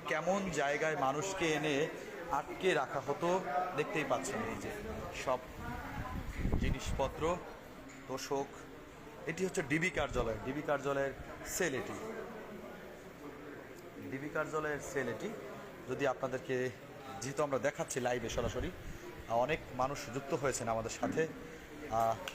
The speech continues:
শুধুমাত্র এটি বাংলাদেশ সেনাবাহিনীরকে দিয়েই সম্ভব। আহ, বাংলাদেশ সেনাবাহিনীর নেতৃত্বেই আসলে কিন্তু এই কাজটি করা সম্ভব হয়েছে। আহ, কোনো প্রশাসন বা কোনো অন্য কোনো বাহিনী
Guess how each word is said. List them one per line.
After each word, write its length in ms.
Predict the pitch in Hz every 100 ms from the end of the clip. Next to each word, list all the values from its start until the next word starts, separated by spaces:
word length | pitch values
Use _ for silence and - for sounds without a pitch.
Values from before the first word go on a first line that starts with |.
| - - - -
শুধুমাত্র 400 | 165 170 175 170
এটি 180 | 185 190
বাংলাদেশ 380 | 175 147 156 156
সেনাবাহিনীরকে 1400 | - 156 165 165 170 175 175 - - - - - - 151
দিয়েই 260 | 156 160
সম্ভব। 420 | - - 127 -
আহ, 600 | 165 - - - - 120 117
বাংলাদেশ 400 | 123 131 135 -
সেনাবাহিনীর 460 | 147 139 143 147 156 - - - - -
নেতৃত্বেই 640 | 131 147 180 180 185 196 196 -
আসলে 260 | 131 - 151
কিন্তু 240 | 156 151
এই 60 | 151
কাজটি 300 | 135 - 131
করা 160 | 135
সম্ভব 300 | 127 156 156
হয়েছে। 320 | 135 127 113
আহ, 600 | 180 - - - - - 117
কোনো 300 | 131 131 131 127 -
প্রশাসন 680 | 147 151 139 156 156 151 135
বা 140 | 127
কোনো 400 | 139 143 156 160 - - - -
অন্য 340 | 135 160 190 214
কোনো 240 | 196 180
বাহিনী 360 | 147 131 151